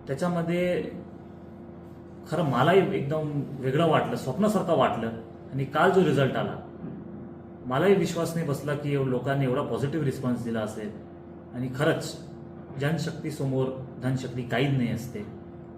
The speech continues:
आणि जनताच परमेश्वर आहे असं मला वाटतं. आणि निश्चितपणे जे जे आपले कामे असणार त्यांना पूर्ण करण्यासाठी मी प्रयत्न करणार, प्रयत्नशील राहील.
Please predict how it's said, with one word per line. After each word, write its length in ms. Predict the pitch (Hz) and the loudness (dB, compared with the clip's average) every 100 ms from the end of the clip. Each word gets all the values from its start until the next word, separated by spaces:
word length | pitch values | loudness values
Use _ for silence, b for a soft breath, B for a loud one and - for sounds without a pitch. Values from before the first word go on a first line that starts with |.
| - | -8
आणि 160 | 117 113 | -4 -2
जनताच 420 | 120 113 160 - | 0 2 2 2
परमेश्वर 360 | 120 117 117 | 2 2 0
आहे 100 | 107 | -4
असं 100 | 104 | -2
मला 200 | 123 110 | 0 2
वाटतं. 360 | 107 101 - 104 - - - - - - - - | 2 0 -4 -8 -10 -12 -14 -14 -14 -14 -14 -10
आणि 540 | 117 120 120 120 - - 135 | -6 -2 -2 -2 -4 -6 -4
निश्चितपणे 920 | 123 - 170 - 139 131 127 - - - - - - | -4 -2 -4 -2 0 2 0 -2 -8 -12 -14 -14 -4
जे 120 | 135 160 | 2 2
जे 140 | 170 | 4
आपले 220 | 143 147 | 2 0
कामे 340 | 135 123 120 117 | 0 2 2 2
असणार 300 | - 117 110 - | -2 -6 -6 -6
त्यांना 260 | 120 120 123 | -4 -2 -2
पूर्ण 300 | 123 123 131 | -2 -2 -2
करण्यासाठी 460 | 127 120 117 113 117 | -2 -4 -4 -4 -6
मी 100 | 113 | -4
प्रयत्न 360 | 113 120 - | 0 0 0
करणार, 380 | 123 110 107 107 | -2 -2 0 -2
प्रयत्नशील 560 | 107 113 147 139 143 107 | -2 -4 -4 -4 -4 -2
राहील. 200 | 98 | -4